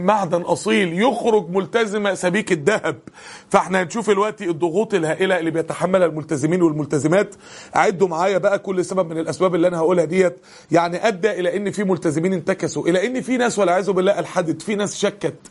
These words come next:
في ناس سابت الطريق، في ناس يعني خرجت بلحية ونقاب ووقفت مكانها ما قدرتش تنطلق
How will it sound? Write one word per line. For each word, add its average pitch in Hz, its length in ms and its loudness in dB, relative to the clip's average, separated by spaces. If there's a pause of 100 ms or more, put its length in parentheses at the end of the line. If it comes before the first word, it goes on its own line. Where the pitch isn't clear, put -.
(300)
في 262 160 2
ناس 254 240 0
سابت 220 300 -2
الطريق، 196 500 0
في 269 180 -2
ناس 277 440 0 (300)
يعني 226 320 6
خرجت 247 480 2
بلحية 214 360 2
ونقاب 208 500 0
ووقفت 220 400 0
مكانها 202 380 0
ما 175 80 0
قدرتش 180 300 -4
تنطلق 180 720 -2